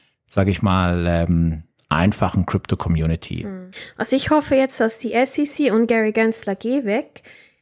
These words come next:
Speaker 2: jetzt, äh, Ripple nicht noch, also dass sie jetzt nicht noch in Berufung gehen mit dem ganzen Ripple-Zeugsel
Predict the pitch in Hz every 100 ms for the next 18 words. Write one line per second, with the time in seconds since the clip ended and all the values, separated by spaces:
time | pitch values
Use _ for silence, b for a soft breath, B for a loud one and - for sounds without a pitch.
0 | _ - 233 233 - 220 226 220 233 254
1 | 262 277 247 247 - - 247 233 190 -
2 | - - 226 254 254 269 262 277 277 269
3 | 254 247 240 277 - 285 254 247 247 226
4 | 233 220 220 - 233 220 226 233 - 202
5 | 208 - 220 226